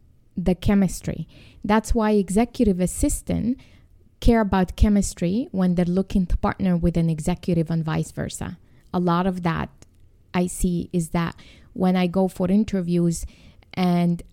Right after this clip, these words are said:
I deal with, uh, and I meet with the executive or vice versa,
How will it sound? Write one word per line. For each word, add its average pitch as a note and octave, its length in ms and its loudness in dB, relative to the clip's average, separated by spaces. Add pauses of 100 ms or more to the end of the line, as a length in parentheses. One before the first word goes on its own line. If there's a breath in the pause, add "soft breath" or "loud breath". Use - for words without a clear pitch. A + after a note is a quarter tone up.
I F3+ 160 2
deal F#3 340 2
with, E3+ 380 2
uh, E3+ 320 2
and F3 160 2
I E3+ 100 4
meet F#3 300 4
with E3+ 160 0
the E3+ 80 2
executive F3 600 0
or E3 100 2
vice E3+ 360 0
versa, F#3+ 540 0